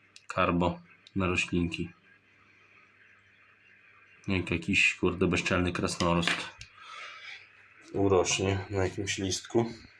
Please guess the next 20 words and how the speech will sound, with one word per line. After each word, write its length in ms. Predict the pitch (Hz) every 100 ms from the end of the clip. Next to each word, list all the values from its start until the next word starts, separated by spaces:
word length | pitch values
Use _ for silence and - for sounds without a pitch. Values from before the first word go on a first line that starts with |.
| - _ - _ _ _ _ _ - - _ _ - - _ - - - - - - - - - -
Dzisiaj 300 | 101 - 101
tutaj 280 | 98 95 98
było 220 | 101 98
zak-, 480 | 95 92 - - 110
zakraplane. 720 | 107 107 104 113 95 95 120 127 - _ _ _ _ _ _ _ _ _ _ _ -
W 20 |
centrum 440 | - 95 92 95 87
tego 280 | 92 92
akwarium. 600 | 87 - 92 90 95 110 -
Tutaj 240 | 90 87
trochę 320 | 85 87 90
tego 300 | 90 90 92
krasnorosta 680 | 85 98 - 101 92 - 95
było. 340 | 92 95 110
No 140 | 135 139
i 120 | 131
nie 160 | 131 123
widać. 560 | 117 95 78 - - _ _ _ - _ - - _ 104
Nie 120 | 98
widać. 480 | 95 85 82 -